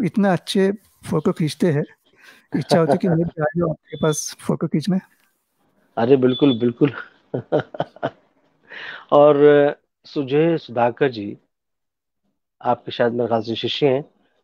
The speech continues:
Speaker 2: प्रणाम गुरुजी।
Speaker 1: हाँ,
Speaker 2: गुरु
Speaker 1: सुजय।
Speaker 2: शिष्य, जी, गुरु शिष्य का रिश्ता कैसा होना चाहिए? ये सवाल उनका।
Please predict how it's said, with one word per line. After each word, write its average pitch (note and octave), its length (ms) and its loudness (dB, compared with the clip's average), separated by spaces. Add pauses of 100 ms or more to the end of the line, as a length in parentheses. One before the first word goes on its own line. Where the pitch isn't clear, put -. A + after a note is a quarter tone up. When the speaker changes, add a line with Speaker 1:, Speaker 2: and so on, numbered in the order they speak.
(180)
Speaker 2:
प्रणाम A#2+ 340 2
गुरुजी। A#2+ 440 -4 (1800)
Speaker 1:
हाँ, C3 340 -2
Speaker 2:
गुरु C#3+ 200 8
Speaker 1:
सुजय। D3 260 0
Speaker 2:
शिष्य, - 220 -8 (540)
जी, A2+ 200 2 (380)
गुरु D3+ 180 8
शिष्य D#3 380 2
का D3+ 100 6
रिश्ता C#3+ 360 0
कैसा B2+ 260 0
होना A2+ 260 -2
चाहिए? - 380 -14 (720)
ये A#2+ 120 -4
सवाल A#2 360 0
उनका। A2 300 -4